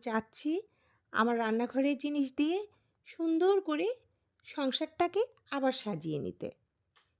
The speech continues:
এই যে সেই কিউট জিনিসটা আমি শুরুতেই দেখিয়ে দিচ্ছি, এটা এসেছে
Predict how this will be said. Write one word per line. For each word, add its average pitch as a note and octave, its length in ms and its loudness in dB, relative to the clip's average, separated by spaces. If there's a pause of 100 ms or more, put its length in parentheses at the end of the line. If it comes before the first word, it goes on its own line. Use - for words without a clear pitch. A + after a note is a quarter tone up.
(120)
এই C#4+ 280 2
যে F4+ 100 6 (100)
সেই C#4+ 200 2 (160)
কিউট C4+ 260 2 (100)
জিনিসটা C#4 420 4 (220)
আমি G#3 140 4 (220)
শুরুতেই C#4+ 500 -2
দেখিয়ে C4 320 2
দিচ্ছি, B3 320 -2 (920)
এটা D#4+ 280 2 (100)
এসেছে C#4 260 -2